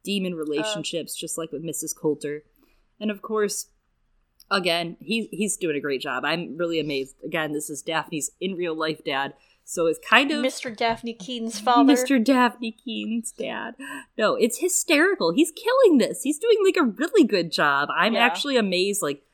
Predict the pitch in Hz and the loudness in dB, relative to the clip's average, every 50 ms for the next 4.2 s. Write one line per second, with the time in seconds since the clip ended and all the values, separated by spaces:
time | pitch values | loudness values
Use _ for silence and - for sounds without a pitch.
0 | _ _ _ _ - 190 202 294 269 226 - 240 220 196 165 156 - 165 160 143 | _ _ _ _ -10 -2 -2 -2 -2 0 -2 -2 -2 -2 -2 -4 -6 -8 -10 -12
1 | 127 - - - - 185 220 - - 143 135 - - 135 131 110 - - - - | -14 -14 -12 -4 -4 -4 -4 -2 -6 -8 -8 -6 -6 -4 -4 -4 -6 -8 -6 -6
2 | 151 - - 165 147 135 117 - _ _ - - 185 208 - - 135 151 185 202 | -6 -6 -4 -4 -4 -6 -6 -8 _ _ -8 -4 -4 -4 -4 -4 -4 -2 0 2
3 | 170 147 131 139 151 175 - 147 131 123 123 - - - 147 190 185 170 151 147 | 2 0 0 0 -2 -2 -2 -2 -8 -10 -10 -14 -16 -10 -6 -4 -2 -2 -2 -4
4 | 143 - - | -4 -8 -12